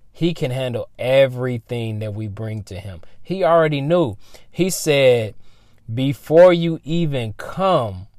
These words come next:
before you even come to him and make your request known, he already has the knowledge of knowing what you need."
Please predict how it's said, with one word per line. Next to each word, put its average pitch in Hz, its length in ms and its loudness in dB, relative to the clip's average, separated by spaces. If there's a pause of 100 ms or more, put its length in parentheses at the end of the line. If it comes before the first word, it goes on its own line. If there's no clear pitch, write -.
(720)
before 180 540 -2
you 180 400 -6
even 139 540 -4
come 208 440 -4
to 143 200 -4
him 104 460 -10 (460)
and 123 200 -4
make 143 240 0
your 139 100 -2
request 135 520 -2
known, 131 540 0 (460)
he 180 280 -4
already 139 640 4
has 117 640 -2 (320)
the 117 160 -4
knowledge 127 520 0
of 107 140 -6
knowing 110 760 0 (500)
what 127 400 4 (140)
you 123 220 -4
need." 131 400 -2